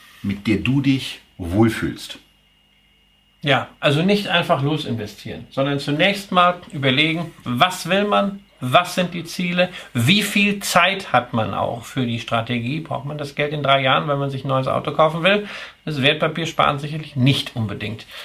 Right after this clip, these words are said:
Speaker 2: das Richtige, weil dann die, der Spread, äh, zwischen einem, äh, gebrauchten Smart, äh,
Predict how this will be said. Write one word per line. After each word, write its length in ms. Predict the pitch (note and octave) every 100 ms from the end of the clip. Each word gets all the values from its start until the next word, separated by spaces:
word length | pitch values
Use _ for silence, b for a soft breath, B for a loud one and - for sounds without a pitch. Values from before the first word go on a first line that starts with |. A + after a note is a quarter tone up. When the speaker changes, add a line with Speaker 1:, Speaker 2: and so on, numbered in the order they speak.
| B
Speaker 2:
das 120 | - -
Richtige, 420 | A#2+ - C#3+ B2
weil 160 | B2+
dann 180 | C3+ C3+
die, 280 | C3+ B2 B2+
der 120 | C3+
Spread, 460 | C3 - D#3 E3+ -
äh, 400 | - C#3 C#3 C#3
zwischen 400 | - D#3 - D3
einem, 320 | C#3 C3+ C3
äh, 240 | G2+ C3+
gebrauchten 600 | B2+ B2+ B2+ C#3+ D3 -
Smart, 500 | C#3 C#3+ B2+ D#3 D#3+ - B B B B
äh, 340 | D3 C#3+ C#3